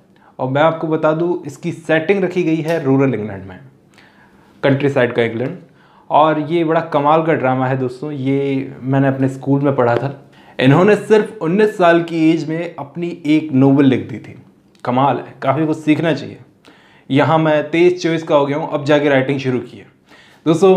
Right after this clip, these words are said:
I hope आपको कल की स्टोरी पसंद आई होगी। अगर आई है तो ऊपर मैंने वोटिंग करवाई है, इसमें वोट दीजिए जा करके। आगे और भी स्टोरीज लिखेंगे,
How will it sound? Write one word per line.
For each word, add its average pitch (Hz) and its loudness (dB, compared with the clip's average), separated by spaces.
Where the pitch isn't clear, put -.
I 151 2
hope 214 2
आपको 190 2
कल 165 -2
की 175 -8
स्टोरी 175 0
पसंद 160 -2
आई 151 4
होगी। 151 0
अगर 156 0
आई 156 2
है 175 0
तो 170 -2
ऊपर 156 -2
मैंने 147 0
वोटिंग 147 -2
करवाई 156 2
है, 175 -2
इसमें 156 -4
वोट 139 0
दीजिए 139 -4
जा 147 2
करके। 143 -2
आगे 143 2
और 156 4
भी 165 0
स्टोरीज 151 -2
लिखेंगे, 147 -6